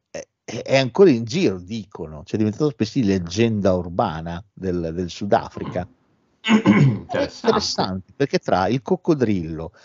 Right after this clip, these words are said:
Speaker 1: ci sono i mercanti di morte, eh, devo dire, è figo sto film qua. È veramente figo. Bello.
Speaker 2: Quindi non è pezzente il fatto che ci sia Dominic Purcell come
Speaker 1: Sì,
Speaker 2: protagonista.
Speaker 1: Purcell è Purcell.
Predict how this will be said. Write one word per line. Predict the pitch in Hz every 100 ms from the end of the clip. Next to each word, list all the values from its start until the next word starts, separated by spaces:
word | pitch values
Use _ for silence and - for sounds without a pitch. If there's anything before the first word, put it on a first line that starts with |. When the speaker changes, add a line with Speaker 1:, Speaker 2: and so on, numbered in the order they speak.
| _
Speaker 1:
ci | - 110
sono | -
i | 156
mercanti | 156 131 151 143 143
di | 139
morte, | 127 92 85 87 - - 95 92 95 92 92
eh, | - 127 127 123 123
devo | 113 127 143 143
dire, | 151 220 175 135 123 117 113 110 113
è | 120
figo | - 135 92
sto | 92 -
film | - 87
qua. | 85 - - _ _
È | - 110
veramente | 101 110 117 117 185 196 143
figo. | - 82 69 73 - _ _ _ _ _
Bello. | 147 85
Speaker 2:
Quindi | 87 110
non | 92 98
è | 92
pezzente | - 92 - 90 -
il | 90
fatto | 92 90 87
che |
ci | 87 90
sia | - 87 85 82 80 80 80 82 76 80
Dominic | 78 90 87 85 -
Purcell | - 78 - 85 80
come | 80
Speaker 1:
Sì, | 107
Speaker 2:
protagonista. | - 95 82 80
Speaker 1:
Purcell | 107 110
è | 113 110 98 92 _
Purcell. | _ - 76 73